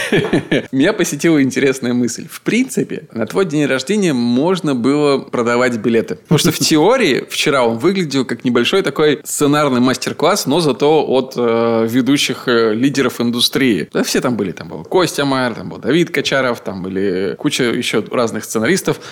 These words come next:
креативных продюсеров, все прочее. В принципе, разговоры <laughs> Хотя мне хотелось... Вот честно скажу,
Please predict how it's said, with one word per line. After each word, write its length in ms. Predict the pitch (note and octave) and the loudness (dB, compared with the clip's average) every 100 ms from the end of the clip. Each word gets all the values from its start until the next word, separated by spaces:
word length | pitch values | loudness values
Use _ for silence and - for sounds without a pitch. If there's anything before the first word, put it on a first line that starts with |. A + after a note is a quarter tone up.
| - - | -12 -2
креативных 440 | A#2+ A2 A#2 G#2+ | -2 0 -2 -2
продюсеров, 500 | A#2 A2+ E3+ B2+ A#2 | -2 2 2 0 -2
все 140 | - A#2+ | -2 0
прочее. 340 | F3 E3+ C3 | 0 0 -2
В 100 | - | -2
принципе, 440 | - A#3 A3 G3 | 0 0 0 0
разговоры 580 | F3+ D3+ D#3+ E3 E3 D3+ - - - - - - | 0 0 2 2 2 2 -2 -6 -6 -10 -8 -2
<laughs> 0 | C4+ - - - - | -2 -2 -8 -8 -8
Хотя 300 | - C#3+ F#3+ | -4 0 2
мне 140 | D3+ C3 | 2 2
хотелось... 480 | C3+ C3 D3 A#2 - B2+ | 0 2 2 2 -2 0
Вот 120 | C#3 C3+ | 0 0
честно 260 | D3+ B2 | 0 -2
скажу, 320 | - A2+ G#2 | -4 -4 -4